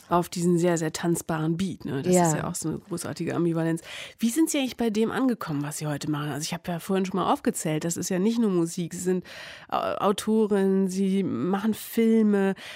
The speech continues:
Speaker 1: und Sie sind auf jeden Fall, soweit ich das sehen kann, nicht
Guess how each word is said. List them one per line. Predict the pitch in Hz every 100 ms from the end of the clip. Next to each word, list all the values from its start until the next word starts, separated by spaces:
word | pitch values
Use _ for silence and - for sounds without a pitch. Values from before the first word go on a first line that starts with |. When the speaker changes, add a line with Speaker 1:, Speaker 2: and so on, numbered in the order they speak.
| -
Speaker 1:
und | - 202
Sie | 202
sind | 190 220 - - -
auf | 180
jeden | 170 226 220
Fall, | 220 208
soweit | 190 190 180
ich | 196
das | 226 214 - - 202 -
sehen | 196 226 240
kann, | 220 220 190
nicht | 202 254 -